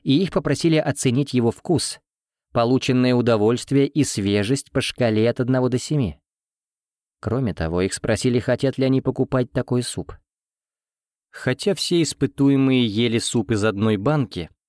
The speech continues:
шестьдесят четыре процента группы, чье меню было напечатано шрифтом "Люсида каллиграфи", Посчитали, что он вкуснее, свежее и приносит больше удовольствия. В два раза больше участников второй группы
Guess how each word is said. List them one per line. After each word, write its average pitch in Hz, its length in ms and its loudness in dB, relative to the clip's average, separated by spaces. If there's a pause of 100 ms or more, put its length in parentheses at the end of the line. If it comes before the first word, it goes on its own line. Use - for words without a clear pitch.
шестьдесят 123 640 -2
четыре 123 340 -2
процента 117 600 -2
группы, 104 500 -2
чье 107 300 0
меню 107 340 2
было 101 240 0
напечатано 104 600 -2
шрифтом 104 640 -2 (160)
"Люсида 104 640 0
каллиграфи", 101 800 -2 (640)
Посчитали, 190 540 2
что 175 180 0
он 165 100 2
вкуснее, 156 760 2
свежее 131 680 2
и 156 180 2
приносит 156 880 2
больше 147 600 2
удовольствия. 131 880 0 (880)
В 113 180 0
два 117 260 2
раза 117 280 2
больше 113 320 0
участников 117 580 0
второй 117 300 0
группы 151 420 0